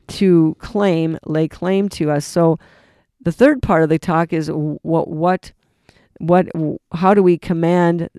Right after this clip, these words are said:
or de-, if, once you recognize the demon, how do you command or cast out a demon? Uh, a-, are we, uh, authorized to do that? Well, obviously, we have been super authorized to do that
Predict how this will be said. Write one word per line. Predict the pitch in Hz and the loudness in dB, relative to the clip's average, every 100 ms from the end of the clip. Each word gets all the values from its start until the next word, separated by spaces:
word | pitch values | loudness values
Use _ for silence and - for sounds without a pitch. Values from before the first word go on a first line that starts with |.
| - | -6
or | 156 | -6
de-, | 147 190 | -2 -4
if, | 165 | -2
once | 170 202 240 | 2 2 4
you | |
recognize | 220 220 202 175 165 | 4 2 2 -2 -2
the | 156 | -2
demon, | 160 156 151 151 - _ _ _ _ | -2 -2 -2 -6 -10 _ _ _ _
how | - 185 | -2 0
do | 202 | 2
you | 190 | 0
command | - 185 165 165 165 160 | 0 -2 0 2 0 -2
or | 147 151 | -4 -6
cast | - 156 160 160 | -2 -2 -2 -2
out | 185 | -2
a | 165 | -2
demon? | 156 147 147 143 156 _ _ _ _ | -4 -4 -4 -4 -8 _ _ _ _
Uh, | 160 147 143 - - - - - | -4 -2 -2 -4 -12 -18 -18 -8
a-, | - - | -4 0
are | 170 165 | 2 4
we, | 160 | 2
uh, | 147 156 156 - | 0 -4 -4 0
authorized | 165 165 156 147 139 - | 0 2 0 0 -2 -6
to | |
do | 139 226 262 | -2 0 2
that? | 165 - - _ _ _ _ _ _ | 0 -4 -14 _ _ _ _ _ _
Well, | - 165 156 156 - | 0 2 4 2 0
obviously, | 160 175 190 160 - 151 151 | 0 2 2 0 -2 -4 -4
we | 151 160 | 0 0
have | 160 147 | 0 0
been | 147 | -2
super | 139 - 285 - - | -4 0 2 2 0
authorized | 151 147 - 143 143 - | 0 -2 -4 -4 -4 -6
to | 135 | -6
do | 147 139 | -4 -2
that | 143 139 | -2 -4